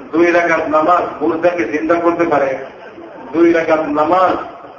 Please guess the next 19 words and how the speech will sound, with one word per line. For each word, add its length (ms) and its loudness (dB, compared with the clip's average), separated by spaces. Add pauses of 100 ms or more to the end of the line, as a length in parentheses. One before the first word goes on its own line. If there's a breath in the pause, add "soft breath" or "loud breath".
(380)
যে 80 2
কোনো 420 -2
সমস্যার 380 -2 (100)
সমাধান 380 0
করতে 280 -6
পারে, 220 -12 (1800)
যে 80 -2
কোনো 280 2
সমস্যার 400 -2
সমাধান। 360 -4 (1800)
কিন্তু 220 0
মেরে 220 4
মহতরম 440 2
দোস্ত 280 0
বুঝব, 560 2 (240)
ওই 320 0
নামাজের 480 2
দিকে 200 0
তো 440 0